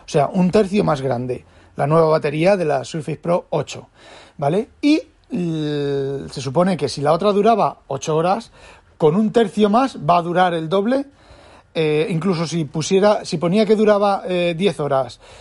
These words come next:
la mitad de diez horas son cinco horas, cinco por tres, quince, dieciséis horas, no, no cuadra. Máxime cuando la duración real de la batería de la Surface Pro siete no eran esas ocho horas que anunciaban, porque eso lo hacen,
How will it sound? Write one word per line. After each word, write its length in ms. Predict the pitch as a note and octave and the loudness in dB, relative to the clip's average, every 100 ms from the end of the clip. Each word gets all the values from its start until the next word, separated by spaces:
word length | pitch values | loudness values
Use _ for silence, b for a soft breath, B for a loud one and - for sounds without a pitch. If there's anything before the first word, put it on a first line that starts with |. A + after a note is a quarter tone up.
| B | B
la 200 | - D#3 | -2 -2
mitad 280 | D3 D3 G3 | 0 0 0
de 100 | D#3+ | 0
diez 240 | D3+ E3+ G3+ | -2 -2 0
horas 320 | G#3 A3 - | 0 0 -6
son 300 | - F#3+ E3+ | -6 -2 -2
cinco 320 | - D3+ D3 F3+ | -2 -4 0 2
horas, 400 | A3 B3 D4+ B B B | 4 2 0 B B B
cinco 500 | - G#3 F3 C#3 C3+ | -4 0 0 -2 -4
por 200 | C#3+ C#3 | -2 -2
tres, 260 | F3 E3 - | -2 -4 -4
quince, 420 | F3+ F3 C#3+ C3+ | -2 -2 -2 -6
dieciséis 480 | C#3 A#2+ C#3 D#3+ E3+ | -6 -6 -6 -4 0
horas, 300 | F3 A3+ - B _ | 0 0 -4 B _
no, 240 | - C#3 G2+ b b b b | -4 -4 -4 b b b b
no 160 | D#3+ C#3 | 0 0
cuadra. 400 | B2+ A2 G#2+ - B B | -2 -6 -10 -12 B B
Máxime 480 | F#3 G#3 A#3+ A#3 C4+ | -2 0 2 2 0
cuando 400 | - E3+ D3+ D3 | 0 0 2 2
la 120 | C#3+ | 2
duración 460 | C#3 C#3 - E3+ G#3 | 0 -4 -2 -2 0
real 340 | F#3+ G3 G#3 | 2 2 2
de 60 | D#3+ | 0
la 100 | C3+ | -2
batería 460 | B2+ B2 D#3+ G3 | -2 -4 0 0
de 80 | D3 | 2
la 140 | C3+ A#2+ | -2 -4
Surface 320 | E3 D#3+ D3+ | -8 -6 -6
Pro 320 | - E3+ - _ | 0 0 -2 _
siete 520 | - G#3+ G#3 G3+ A3+ A#3 B B - | -6 2 2 4 2 0 B B -2
no 160 | C#3+ | 2
eran 140 | B2+ B2+ | 2 0
esas 200 | B2 B2+ | -4 -6
ocho 260 | C3 B2+ | -6 -4
horas 180 | C3 B2 | -2 -4
que 100 | C3 | -6
anunciaban, 420 | B2 A#2 A3 E3+ | -8 0 0 0
porque 180 | C3+ C#3+ | -4 -6
eso 120 | C#3+ | -2
lo 80 | E3 | -2
hacen, 240 | F#3+ G3+ | 0 -4